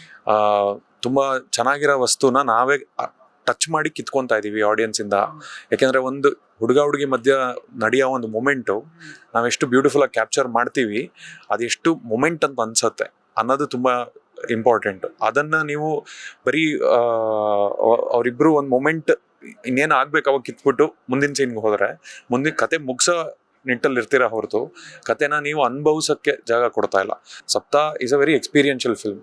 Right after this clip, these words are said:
ಅದನ್ನ I want people to experience it. ಅದಕ್ಕೆ ಅದು ಎರಡು ಭಾಗದಲ್ಲಿ ಮಾಡಿದ್ದು. ನನಗೆ ಇಲ್ಲಿ ಎಲ್ಲ ಕಡೆನೂ ಹೇಳಿದ್ದೀನಿ, I am very grateful for ರಕ್ಷಿತ್. ನನಗೆ ಆ,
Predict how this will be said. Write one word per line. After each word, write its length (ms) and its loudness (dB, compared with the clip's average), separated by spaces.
ಅದನ್ನ 240 0
I 40 2
want 280 2
people 260 2
to 80 4
experience 560 -2
it. 160 -10
ಅದಕ್ಕೆ 300 -2
ಅದು 160 -6
ಎರಡು 180 -2
ಭಾಗದಲ್ಲಿ 440 -2
ಮಾಡಿದ್ದು. 540 -8
ನನಗೆ 540 0
ಇಲ್ಲಿ 280 0
ಎಲ್ಲ 200 4
ಕಡೆನೂ 340 0
ಹೇಳಿದ್ದೀನಿ, 340 -2
I 60 -2
am 80 -4
very 200 2
grateful 500 2
for 140 2
ರಕ್ಷಿತ್. 360 -2
ನನಗೆ 320 0
ಆ, 220 -4